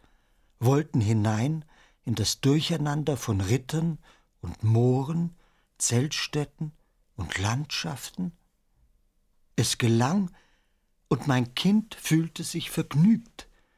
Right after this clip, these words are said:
säbelnd, köpfend, ächzend und speichelnd. Manchmal rann ein warmes Bächlein über meinen Rücken,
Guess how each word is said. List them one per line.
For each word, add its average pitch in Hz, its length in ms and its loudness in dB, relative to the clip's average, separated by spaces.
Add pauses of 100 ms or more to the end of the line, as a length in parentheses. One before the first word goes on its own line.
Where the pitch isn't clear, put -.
säbelnd, 170 880 -2
köpfend, - 840 -4
ächzend - 680 -8
und - 140 -6
speichelnd. - 880 -8 (580)
Manchmal 156 640 -2
rann 139 460 -4
ein 101 200 -8
warmes 143 440 -4
Bächlein 95 680 -8 (440)
über 127 220 0
meinen 98 360 -2
Rücken, 104 440 -2